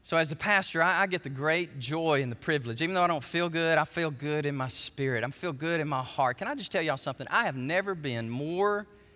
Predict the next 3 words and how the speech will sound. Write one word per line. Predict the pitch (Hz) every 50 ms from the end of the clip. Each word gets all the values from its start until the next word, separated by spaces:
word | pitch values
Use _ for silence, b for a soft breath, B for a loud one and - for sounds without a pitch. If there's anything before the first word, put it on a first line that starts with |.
| b b b b b b b b b b b b b b b b b _ _ _ -
optimistic | 175 208 240 - - - 143 123 117 107 107 - - - - 107 110 - - - - _ _ - - _ _ _ _ _ _ _ _ _ _ _ _ _ -
and | 165 170 160 147
excited | 123 - - - - 190 185 208 196 180 160 135 120 113 113 113